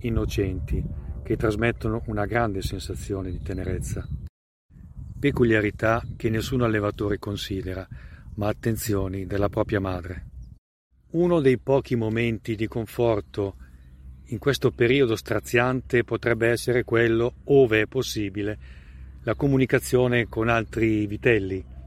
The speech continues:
Quindi cercare di uscire col muso dalle sbarre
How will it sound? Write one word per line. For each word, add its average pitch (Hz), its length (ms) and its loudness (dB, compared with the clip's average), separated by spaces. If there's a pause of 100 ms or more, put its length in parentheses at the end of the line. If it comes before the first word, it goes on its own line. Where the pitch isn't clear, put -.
(1300)
Quindi 147 280 4
cercare 127 540 2
di 110 140 0
uscire 131 500 2
col 120 240 0
muso 131 400 2
dalle 110 240 2
sbarre 127 640 4